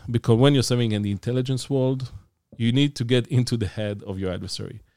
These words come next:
Don't think of what you might, you do or, or might done in, in certain,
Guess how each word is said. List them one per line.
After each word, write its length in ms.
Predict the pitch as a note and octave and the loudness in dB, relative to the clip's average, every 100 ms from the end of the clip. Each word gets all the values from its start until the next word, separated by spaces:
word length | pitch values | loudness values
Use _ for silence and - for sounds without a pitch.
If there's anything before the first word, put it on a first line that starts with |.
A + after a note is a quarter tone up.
| _ _ - A#2 | _ _ 2 6
Don't 180 | D#3+ D#3 | 6 6
think 260 | D#3 C#3 | 2 2
of 160 | B2 G2+ | 2 4
what 340 | A#2+ A#2 - - | 4 4 -4 -8
you 220 | A#2 E3 | 2 4
might, 260 | D#3 F#2+ F#2+ A#2 - | 6 2 -2 -8 -12
you 300 | D#3+ D3 D#3 | 0 4 6
do 360 | G#2+ A2 A2+ D#3+ | 6 4 6 6
or, 280 | G#2+ G2+ G2 | 4 2 2
or 180 | G2+ G2+ | 2 4
might 300 | G2+ G2+ G2+ | 4 2 2
done 280 | G2+ A2+ B2+ | 4 4 4
in, 140 | G#2+ | 4
in 120 | G2 | 2
certain, 440 | F#2+ A2 G#2 A2 | 0 0 2 -2